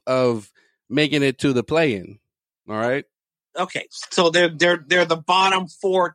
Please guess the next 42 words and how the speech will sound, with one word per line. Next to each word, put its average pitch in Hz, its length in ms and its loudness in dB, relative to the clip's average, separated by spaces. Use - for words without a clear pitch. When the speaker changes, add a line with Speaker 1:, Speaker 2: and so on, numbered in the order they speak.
Speaker 2:
team 185 260 -4
in 160 160 -4
the, 147 240 -2
in 156 60 0
the 143 180 -2
conference. 147 480 -2
Speaker 1:
Uh, - 200 -4
well, 143 160 -2
Speaker 2:
Okay, 147 180 0
so 127 140 -6
Speaker 1:
I - 20 -6
Speaker 2:
they - 40 -6
Speaker 1:
mean, 131 100 -2
Speaker 2:
suck. 151 300 -2
Speaker 1:
it's 110 120 -14
just, - 280 -10
uh, 107 180 -4
you 117 120 -6
know, 123 200 -4
Washington 139 380 2
made 143 100 4
it 143 60 2
last 165 280 2
year 165 100 2
and 156 80 2
they 156 40 2
won, 156 220 2
like, 151 160 -2
twenty-some 160 260 -2
games. 120 380 -10
<laughs> - 280 -20
Speaker 2:
All 143 80 0
right, 110 160 0
but 139 140 -6
Washington's 190 480 -4
not 160 160 -2
gonna 160 120 -6
make 151 120 -4
it 143 80 -8
this 107 180 -12
year, 95 300 -4
and, 107 300 -4